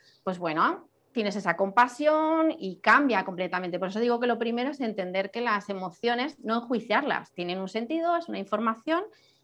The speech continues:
y, y está genial, ¿no? Porque sí sabes entenderlo. Lo de las palabras yo lo decía porque sí, claro, evidentemente todas están relacionadas, pero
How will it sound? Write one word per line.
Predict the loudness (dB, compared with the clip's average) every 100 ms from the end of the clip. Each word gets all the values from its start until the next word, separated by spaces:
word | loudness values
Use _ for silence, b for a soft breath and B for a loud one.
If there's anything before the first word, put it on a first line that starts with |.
| b b
y, | -4 -2 -2 -6 -6
y | -8
está | -4 -4
genial, | -4 -8 -12 -12
¿no? | -12 -12 -12
Porque | -14 -16
sí | _ -4 -2
sabes | 2 2 2 -2
entenderlo. | -6 -6 -6 -6 -6 -12 b b b b b
Lo | 2 6
de |
las | 6 6
palabras | 6 8 6 6
yo | 4
lo | 4
decía | 2 2 -2 -2
porque | -2 -2
sí, | -4 2
claro, | 4 4
evidentemente | 2 0 -2 -2 -2
todas | 2 4 4
están | -2 0 2 2 -2
relacionadas, | 2 2 2 -2 2 2 2
pero | 0 0 0